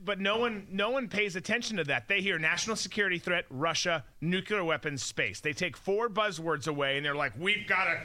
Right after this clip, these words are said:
oh my gosh, we've gotta get some, some, some,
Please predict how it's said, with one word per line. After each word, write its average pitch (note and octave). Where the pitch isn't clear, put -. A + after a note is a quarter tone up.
oh A3+
my F#3+
gosh, F3
we've F3+
gotta A3
get A#3
some, G3+
some, G#3
some, F#3